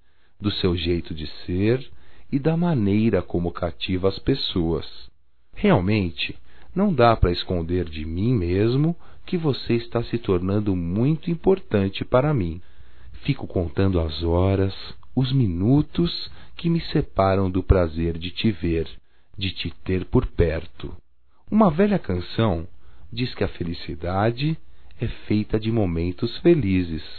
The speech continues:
Então, posso dizer que você tem me feito feliz, mas quero mais, muito mais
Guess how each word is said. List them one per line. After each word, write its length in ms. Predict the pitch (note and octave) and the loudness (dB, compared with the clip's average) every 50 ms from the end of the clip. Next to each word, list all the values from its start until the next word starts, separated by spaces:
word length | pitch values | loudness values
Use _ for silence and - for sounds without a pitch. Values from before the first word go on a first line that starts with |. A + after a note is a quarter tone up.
| - - - - - - - - - - - - - | -12 -14 -16 -18 -20 -20 -20 -20 -20 -20 -20 -12 -8
Então, 580 | F2 F2 E2+ E2 - - G2 F#2+ F2 E2 D2+ D#2 - - - - - - - - | -6 -6 -6 -6 -2 -2 0 0 0 -2 -4 -6 -10 -12 -12 -12 -12 -12 -4 0
posso 280 | C3+ C3+ B2 - A#2+ | 0 0 2 0 -2
dizer 400 | G#2 F#2 F2 E2 D#2+ G2 G#2 G#2 | -2 -2 -2 -2 0 0 0 0
que 120 | - - G2+ | 0 -4 -4
você 340 | E2+ F2 E2+ - - F#2+ | -2 -2 -2 -2 -2 -4
tem 200 | F#2 - G2 F#2 | -2 0 -2 -2
me 100 | F2+ F2 | -2 -2
feito 420 | E2 - - - G2 F#2+ - - F#2 | -4 -4 -4 -2 -2 -2 -2 -4 -4
feliz, 640 | - - - - F2 E2+ E2+ F#2 A2 A#2 B2 C3 - - - - - - - - - - - - - - - | -6 -6 -6 -4 -4 -4 -2 0 2 2 2 2 0 -4 -10 -12 -12 -14 -14 -16 -20 -20 -20 -20 -20 -14 -8
mas 260 | - F#2+ F2 E2+ E2 - - - | -4 -4 -2 -4 -4 -6 -10 -8
quero 340 | - - F#2 F#2 F#2 G2 | -4 -2 0 0 2 0
mais, 440 | F#2 E2+ E2 D#2 D#2+ E2 E2+ D#2+ - - - - - - - - - - - - - - - - - | 0 -2 -2 -4 -6 -8 -8 -10 -10 -10 -12 -12 -12 -12 -12 -12 -12 -12 -12 -12 -12 -12 -12 -8 -2
muito 500 | G#2 G#2 A#2+ C#3+ D#3+ E3 - - - E3 | 0 4 6 6 6 6 4 0 0 0
mais 400 | C#3 F#2 E2 D2+ D#2 E2 D#2+ | 0 0 -2 -4 -6 -8 -10